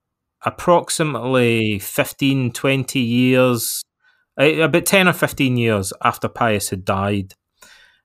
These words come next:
Um, Marcus is, is still reflecting on the qualities he can learn from him. It's clear to me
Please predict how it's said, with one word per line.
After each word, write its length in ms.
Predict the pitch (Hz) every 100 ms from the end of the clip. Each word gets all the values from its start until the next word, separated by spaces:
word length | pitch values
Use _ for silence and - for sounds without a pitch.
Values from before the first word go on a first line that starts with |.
| _ -
Um, 580 | 113 113 117 113 113 -
Marcus 540 | 123 135 131 - -
is, 180 | 117 - -
is 260 | 113 107 -
still 200 | 135 127
reflecting 500 | 107 123 113 - 107
on 60 |
the 80 | 101
qualities 500 | - 110 110 113 98
he 60 | 95
can 160 | 101
learn 220 | 104 113
from 240 | 117 135 139
him. 180 | 131 120 - - - _
It's 220 | 147 -
clear 500 | - - 214 233 240
to 180 | 185 -
me 640 | 151 143 131 123 110 98